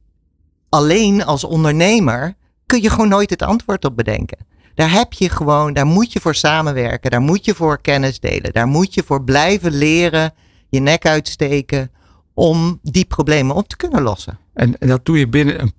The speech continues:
Speaker 2: club, binnen die app van Heroes in Business?
Speaker 1: Nou, de, de app is bedoeld,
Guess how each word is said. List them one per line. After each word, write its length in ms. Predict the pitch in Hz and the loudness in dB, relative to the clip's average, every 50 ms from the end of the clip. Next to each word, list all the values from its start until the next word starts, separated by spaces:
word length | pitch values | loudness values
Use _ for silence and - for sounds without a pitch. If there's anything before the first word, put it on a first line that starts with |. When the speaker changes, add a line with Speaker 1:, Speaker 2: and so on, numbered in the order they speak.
| _ - | _ -6
Speaker 2:
club, 380 | - - 139 165 180 - - - | 0 2 2 2 2 -2 -4 -4
binnen 240 | - 135 131 131 127 | 0 0 2 2 2
die 240 | 120 135 - - 175 | 0 0 -2 0 -2
app 200 | 156 - - - | -2 0 2 2
van 180 | - 151 135 | 2 4 4
Heroes 380 | 127 123 135 131 123 117 107 - | 2 2 2 2 0 0 -2 -2
in 100 | 117 110 | -2 -2
Business? 540 | 98 98 85 - - 127 95 - - - _ - - - - - - - _ - | -2 -2 -4 -2 -4 -4 -4 -6 -8 -18 _ -14 -14 -14 -14 -14 -20 -14 _ -2
Speaker 1:
Nou, 280 | 143 131 135 147 160 | 0 2 2 2 0
de, 120 | 151 - _ _ - | -2 -6 _ _ -8
de 240 | 127 110 127 - | -2 -2 -2 0
app 240 | - 165 208 - - | 2 0 0 0 0
is 260 | 185 196 202 156 143 | -2 -4 -4 -4 -6
bedoeld, 440 | 139 139 139 151 160 180 185 - - | -8 -4 -4 -2 -2 -2 -6 -8 -12